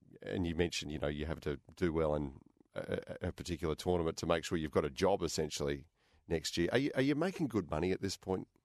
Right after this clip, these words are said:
in time? Are, are you having to pay for your own flights, find your own hotels? 'Cause just the logistics of that and the cost of that, I'm guessing, would be pretty astronomical.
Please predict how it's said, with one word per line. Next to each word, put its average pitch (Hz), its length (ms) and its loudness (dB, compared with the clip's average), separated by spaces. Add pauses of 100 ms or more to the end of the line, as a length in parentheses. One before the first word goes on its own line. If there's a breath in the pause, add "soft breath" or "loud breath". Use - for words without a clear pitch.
(180)
in 87 140 0
time? 92 280 2
Are, 120 160 2
are 117 80 2
you 104 80 4
having 135 180 0
to 127 60 2
pay 101 320 0
for - 160 -4
your 95 160 4
own 95 140 4
flights, - 760 0 (320)
find 90 240 4
your 87 120 4
own 87 160 4
hotels? 85 680 2 (460 soft breath)
'Cause 107 120 0
just 165 200 2
the 110 80 4
logistics 85 640 0
of 76 160 -2
that - 220 -2 (360)
and 85 140 2
the 78 60 0
cost - 380 -6
of 85 120 -2
that, 71 180 -4 (640 soft breath)
I'm 80 140 -4
guessing, 80 360 -2
would 80 140 -4
be 76 200 -2 (260)
pretty 113 300 -4
astronomical. 85 640 -4